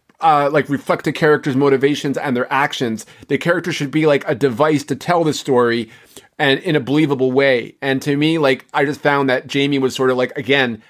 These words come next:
an authorial mouthpiece, almost like King himself narrating and using it, the kid as a cipher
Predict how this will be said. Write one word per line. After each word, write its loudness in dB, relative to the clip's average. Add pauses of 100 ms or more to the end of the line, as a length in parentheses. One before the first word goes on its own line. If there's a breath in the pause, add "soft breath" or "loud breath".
an -2
authorial 2
mouthpiece, -2 (220 soft breath)
almost 0
like 0
King -4
himself -2 (240 soft breath)
narrating 2
and -2
using -2
it, -2
the 0
kid 0
as 0
a -4
cipher -2